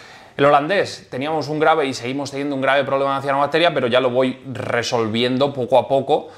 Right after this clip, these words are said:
con aspiraciones diarias. Jorge me dio la clave, Jorge de Peces. Eh,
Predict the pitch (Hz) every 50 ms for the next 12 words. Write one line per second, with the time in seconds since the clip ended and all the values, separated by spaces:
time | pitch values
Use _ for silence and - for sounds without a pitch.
0 | - - - - - - - 123 120 107 - - 135 117 113 110 - 127 123 139
1 | 135 113 117 120 127 139 147 156 151 - - - 147 143 - 165 156 151 147 143
2 | 139 135 123 110 135 143 139 127 127 - - - _ _ _ _ _ _ - -
3 | _ _ - - - 117 113 - - 117 107 104 - 123 - - - 127 - -
4 | - - _ - - - - - - - - - 104 98 95 98 98 98 98 98
5 | 92 90 95 104 - - 104